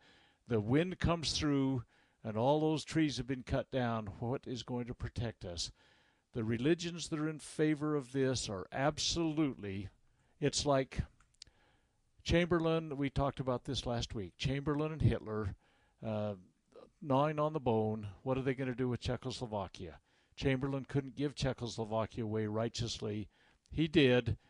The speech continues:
and it emboldened Hitler, Hitler to take more steps in the future. This will come back and bite us. I, I, tragically, we have so many turncoats. First of all, they broke cloture with twelve Republicans going across the aisle, if you will, to make sure this happened.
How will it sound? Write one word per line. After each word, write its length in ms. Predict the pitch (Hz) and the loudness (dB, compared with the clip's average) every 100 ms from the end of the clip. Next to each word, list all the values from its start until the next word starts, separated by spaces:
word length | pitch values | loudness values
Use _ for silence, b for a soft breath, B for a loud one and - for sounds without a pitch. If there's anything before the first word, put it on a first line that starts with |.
| b | b
and 140 | 139 123 | -2 2
it 100 | 120 | 0
emboldened 500 | 107 131 160 165 131 | 4 4 4 4 6
Hitler, 360 | 139 - 127 117 135 | 6 2 -6 -6 -2
Hitler 380 | 131 113 113 | -2 0 -2
to 80 | 110 | -4
take 360 | - 131 123 - | -4 -2 -2 -4
more 200 | 123 147 | -2 -2
steps 400 | - 135 123 - | 0 0 0 -4
in 80 | 131 | -6
the 80 | |
future. 560 | 127 131 107 - 101 90 b b b b 113 | -6 -6 -6 -6 -8 -10 b b b b 0
This 360 | 139 175 - | 2 4 0
will 140 | 156 160 | -2 -4
come 200 | 151 131 | -4 -2
back 300 | 127 127 - | 0 0 -4
and 120 | 104 | -4
bite 260 | 104 98 | -2 -2
us. 260 | 107 101 - b b b b b | -2 -4 -6 b b b b b
I, 280 | 123 117 117 - 120 | 0 2 0 -4 -4
I, 160 | 110 98 - | -4 -4 -10
tragically, 840 | - 156 180 170 180 - 156 151 160 - - | 2 6 6 4 -4 -2 -2 -2 -6 -16 -14
we 240 | - 135 120 | -2 2 2
have 220 | 127 107 | 2 0
so 220 | - 156 | -2 -2
many 180 | 175 170 | -2 -6
turncoats. 800 | - 165 147 - 127 120 - - b b b b | -2 -4 -4 -4 -2 -2 -4 -8 b b b b
First 300 | - 180 - | 2 2 2
of 100 | 139 | 2
all, 140 | 147 139 | 4 4
they 120 | 135 | 2
broke 300 | 123 131 - | 2 0 0
cloture 520 | - 113 - 110 107 - b b b b b | -2 -2 -2 -4 -6 -10 b b b b b
with 200 | 131 113 | -4 -4
twelve 340 | - 139 135 135 | 0 2 2 2
Republicans 720 | 135 135 135 120 - 123 107 | 0 2 2 0 -4 -4 -4
going 240 | - 123 | -4 -4
across 340 | 120 - 123 113 | -4 -2 -2 0
the 140 | 123 | 0
aisle, 260 | 117 117 113 | 2 2 0
if 140 | - | -4
you 80 | 123 | -2
will, 200 | 117 117 | 0 0
to 60 | 113 | -2
make 200 | 120 - | -4 -2
sure 180 | 135 | -4
this 200 | 120 117 | -2 -2
happened. 440 | 117 104 - 101 | -2 -2 -6 -10